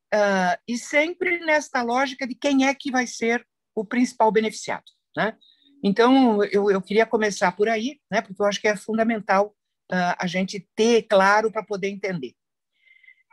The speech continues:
Ah, obviamente, eu vou começar pelo educacional, porque teve um,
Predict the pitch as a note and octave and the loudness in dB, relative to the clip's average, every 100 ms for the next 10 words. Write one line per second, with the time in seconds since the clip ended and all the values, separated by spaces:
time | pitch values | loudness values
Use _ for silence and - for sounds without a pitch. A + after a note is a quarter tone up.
0 | - G#3 G3+ F#3+ E3+ - - C4+ C#4 D4+ | -2 2 4 4 2 0 2 2 2 -2
1 | F4 D#4 D#4 D4 C4 - A3 G#3+ G3+ F#3+ | -2 -2 -2 -2 -2 -2 -4 -2 -4 -4
2 | - F#3 F#3+ F#3+ A#3+ G#3+ F#3+ G#3+ G#3 A3+ | -6 -4 -4 0 0 0 -4 -6 -4 -4
3 | B3 B3 A3 F#3 | -2 -2 -2 -6